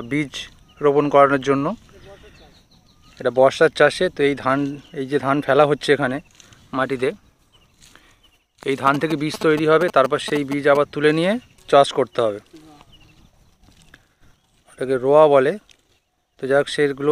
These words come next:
তোমাদের দেখাবো পরে। তো এখন তোমরা দেখো কিভাবে মাটিতে, এই যে মাটি ভালো করে ট্রাক্টর দিয়ে চষে দেওয়া হয়েছে,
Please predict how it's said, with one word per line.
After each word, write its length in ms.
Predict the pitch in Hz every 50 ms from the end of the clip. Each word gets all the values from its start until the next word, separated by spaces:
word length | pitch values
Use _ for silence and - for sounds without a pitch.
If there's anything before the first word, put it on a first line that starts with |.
| 156 143
তোমাদের 240 | 156 151 151 151 143 123
দেখাবো 260 | 127 127 - 151 147 143 123 127
পরে। 140 | 123 120 143 - _ _ _ _ _ _ _ _ _
তো 40 | - 127 123
এখন 140 | - 147 143 135 143
তোমরা 220 | 139 139 139 139 139 - _ - - _ _ _ - _ _ _ _ _ _ _
দেখো 220 | - 127 131 139 151 135 -
কিভাবে 300 | - 139 131 139 139 139 131 131 131
মাটিতে, 280 | 127 123 135 123 135 135
এই 60 | 131 127
যে 60 | 127 135 131 131
মাটি 240 | 127 127 - 143 139 139 120 - _ _ - - - - - - - - _ _ _ _ _ _ -
ভালো 160 | - 135 135 127 143
করে 140 | 139 143 139 127 - _ _ _ _ _ _ _ _ _ _ _ _ _ _ _ _ _ _ _ _ _ _ _ _ _ _ _ - - -
ট্রাক্টর 340 | 156 151 147 _ - 160 147 139
দিয়ে 120 | 151 160 147 -
চষে 200 | 156 147 - 170 160
দেওয়া 140 | 165 160 160
হয়েছে, 240 | 170 170 - - 208